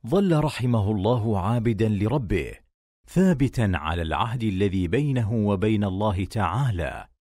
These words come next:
علما وتعليما وعبادة، حتى حضره الموت، ووافته المنية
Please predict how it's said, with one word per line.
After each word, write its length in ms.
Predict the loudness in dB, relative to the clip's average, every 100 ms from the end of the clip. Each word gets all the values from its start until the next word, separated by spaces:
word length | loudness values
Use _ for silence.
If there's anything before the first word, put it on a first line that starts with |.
| _ _
علما 460 | 0 2 4 4 2
وتعليما 880 | 0 -2 -4 -2 -2 -2 0 0 0
وعبادة، 880 | -2 -2 -2 2 2 2 -2 -4 _ _ _ _ -20 -16
حتى 500 | -4 -4 -2 0 0
حضره 600 | 0 -2 0 2 2 2
الموت، 760 | 0 0 -2 -2 -6 -12 -16 -20 _ _ _ _ _
ووافته 640 | 0 4 4 2 -2 -2 0
المنية 500 | 0 -2 -2 -2